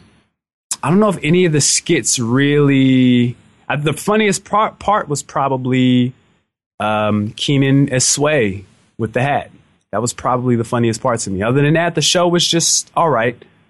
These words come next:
But it was good. It was good for, it was good for an hour and a half, but, you know, I wasn't, like, blown away. But I think everybody did a good job.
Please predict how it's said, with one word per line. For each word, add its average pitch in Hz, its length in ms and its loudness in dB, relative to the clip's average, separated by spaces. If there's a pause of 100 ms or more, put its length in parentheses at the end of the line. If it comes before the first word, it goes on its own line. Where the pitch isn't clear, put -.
(400)
But 151 260 -2
it 196 60 0
was 214 160 2
good. 202 240 2
It 139 60 -2
was 160 140 -4
good 214 200 2
for, 185 300 -2
it - 60 -6
was 165 120 -8
good 180 180 -2
for 175 140 -4
an 156 60 -2
hour 147 100 0
and 127 100 -2
a 123 40 -2
half, 131 300 -4
but, 110 260 -2 (220)
you 127 100 -4
know, 98 100 -2
I 98 80 0
wasn't, 110 280 0
like, 95 200 -4
blown 104 260 -2
away. 104 460 -2 (200)
But 113 220 -4
I 127 60 -6
think 147 160 -2
everybody 143 220 0
did 123 140 0
a 110 40 -2
good 107 140 -2
job. 123 360 -4